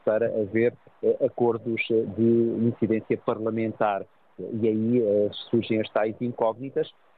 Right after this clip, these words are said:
que, na verdade, podem depois ser facilmente resol-, eh, resol-, resolvidas se os partidos conseguirem, eh, plataformas, eh, de programa, eh, governamental, eh, que sejam minimamente aceitáveis, eh, pelos outros partidos.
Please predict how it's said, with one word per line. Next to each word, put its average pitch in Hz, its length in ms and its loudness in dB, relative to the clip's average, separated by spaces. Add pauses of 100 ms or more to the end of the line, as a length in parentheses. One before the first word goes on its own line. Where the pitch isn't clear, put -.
(180)
que, - 80 0
na 160 140 4
verdade, 120 640 -2
podem 113 240 -2
depois 113 340 -4
ser 117 220 0
facilmente 117 500 -6
resol-, 113 420 -2
eh, 110 400 2
resol-, 117 560 2 (220)
resolvidas 127 580 2 (640)
se 156 180 4
os 104 220 -2
partidos 123 480 -4
conseguirem, 135 640 0 (260)
eh, 117 60 2
plataformas, 131 960 -2 (100)
eh, 98 180 -4
de 104 80 -8
programa, 110 520 -2
eh, 92 500 -2
governamental, 110 840 0 (320)
eh, 127 60 -6
que - 200 -14
sejam 117 340 0
minimamente 113 680 0
aceitáveis, 110 800 -2 (320)
eh, 104 100 0
pelos 110 380 -2
outros 110 360 -2
partidos. 113 520 -2